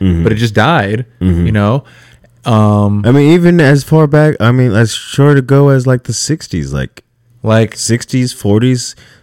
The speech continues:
Speaker 1: if your baby died, you're just like, "Well, we're gonna try for another one."
Speaker 2: Exactly. Um,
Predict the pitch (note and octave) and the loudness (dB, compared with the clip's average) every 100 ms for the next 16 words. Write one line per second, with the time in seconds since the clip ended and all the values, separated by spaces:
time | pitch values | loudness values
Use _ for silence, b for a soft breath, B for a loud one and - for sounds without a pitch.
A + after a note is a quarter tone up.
0 | b - F#2+ G#2 G2 F#2 A2 F#2+ F#2 G#2+ | b -2 0 0 2 2 2 2 2 0
1 | E2 C#2+ D#2 D2 D#2+ - C#2 F2 D#2+ D#2 | 0 -2 -4 -4 -10 -10 -10 -12 -10 -10
2 | D#2 D#2+ F2 E2+ E2+ G2 A2+ C3+ G2+ F#2+ | -8 -6 -4 -4 -2 0 0 2 0 -2
3 | G#2 A#2 D#3 A#2 A2 G#2+ b b _ - | -2 -2 -2 -4 -6 -10 b b _ -6
4 | A2 G#2 G#2 G#2+ | -2 0 -2 -4